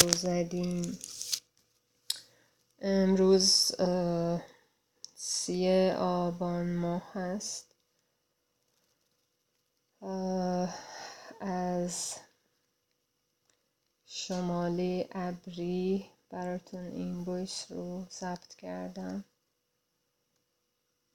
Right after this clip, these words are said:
اه، امیدوارم که هر استانی که به بارون نیاز داره واقعاً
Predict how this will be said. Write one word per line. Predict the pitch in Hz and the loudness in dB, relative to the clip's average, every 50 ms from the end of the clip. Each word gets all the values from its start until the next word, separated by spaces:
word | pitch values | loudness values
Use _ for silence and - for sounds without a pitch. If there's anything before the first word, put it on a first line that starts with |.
| 233 220 | -18 -14
اه، | 208 202 196 196 196 196 190 190 190 190 190 196 196 - _ | -12 -10 -8 -6 -6 -6 -4 -4 -4 -4 -4 -6 -8 -10 _
امیدوارم | - 196 196 190 185 185 185 185 185 185 185 185 185 190 | -8 -6 -4 -4 -4 -2 -2 0 0 0 0 -2 -2 -4
که | - - - 202 185 185 185 185 185 185 185 190 190 _ _ _ _ _ _ _ _ _ _ _ _ _ _ _ _ _ _ _ _ _ _ _ _ _ _ _ _ _ _ _ _ _ _ _ _ _ _ _ _ _ _ _ _ _ _ _ _ _ _ _ _ _ _ _ _ _ _ _ _ _ _ _ _ _ _ _ _ _ _ _ _ _ _ _ _ _ _ _ _ _ _ _ _ _ _ _ _ _ _ | -8 -10 -8 -4 -2 -2 0 0 0 0 -2 -4 -8 _ _ _ _ _ _ _ _ _ _ _ _ _ _ _ _ _ _ _ _ _ _ _ _ _ _ _ _ _ _ _ _ _ _ _ _ _ _ _ _ _ _ _ _ _ _ _ _ _ _ _ _ _ _ _ _ _ _ _ _ _ _ _ _ _ _ _ _ _ _ _ _ _ _ _ _ _ _ _ _ _ _ _ _ _ _ _ _ _ _
هر | 214 190 185 185 185 185 180 185 185 190 180 180 180 190 180 180 185 185 185 190 185 - _ _ _ _ _ _ _ _ | -10 -6 -4 -4 -2 -2 -4 -4 -4 -6 -6 -4 -4 -4 -4 -4 -4 -4 -4 -6 -8 -12 _ _ _ _ _ _ _ _
استانی | - 185 190 - - - - 180 175 180 180 175 175 180 180 185 185 | -12 -12 -8 -6 -6 -4 -4 -4 -2 -2 -2 -2 -2 -4 -4 -6 -8
که | _ - | _ -12
به | 180 180 185 185 | -10 -6 -6 -6
بارون | 180 180 185 175 175 175 170 170 170 175 175 175 | -4 -2 -2 0 2 2 2 2 0 0 -2 -2
نیاز | 180 180 180 180 175 175 175 180 - - | -2 -2 -2 -2 0 -2 -2 -4 -6 -8
داره | - 170 175 175 175 170 | -6 -6 -4 -2 -4 -4
واقعاً | 175 180 175 170 170 - 175 175 170 170 170 170 190 | -4 -6 -8 -10 -10 -12 -14 -12 -10 -8 -8 -8 -10